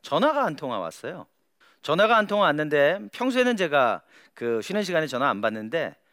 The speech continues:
그 전화를 받았어요. 받았는데 이분은 어느 교회 장로님이십니다. 근데 이 장로님이 저한테 처음 보는 저에게 전화를 하신 거예요. 그래서 어떻게 전화를 하셨나 봤더니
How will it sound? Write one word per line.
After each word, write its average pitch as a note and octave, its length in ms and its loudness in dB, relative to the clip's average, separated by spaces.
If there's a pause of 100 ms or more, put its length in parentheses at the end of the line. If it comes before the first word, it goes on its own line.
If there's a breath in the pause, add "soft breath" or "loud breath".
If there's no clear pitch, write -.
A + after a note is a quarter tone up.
(180)
그 D#3+ 100 -8
전화를 E3+ 360 0
받았어요. G2 500 -10 (640 soft breath)
받았는데 F#3+ 760 4
이분은 E3 360 -2
어느 D#3 220 0
교회 F#3 120 0
장로님이십니다. C3+ 920 -4 (520)
근데 G3+ 160 2
이 A3 60 0
장로님이 G3+ 580 0
저한테 F#3 400 0
처음 D#4 320 2
보는 A#3+ 220 2
저에게 C#3 240 -2
전화를 A2 340 -6
하신 C#3 240 -8
거예요. A2 400 -8 (400)
그래서 E3+ 180 2
어떻게 A3 240 2
전화를 F3 380 2
하셨나 E3+ 560 0
봤더니 A#2+ 680 -4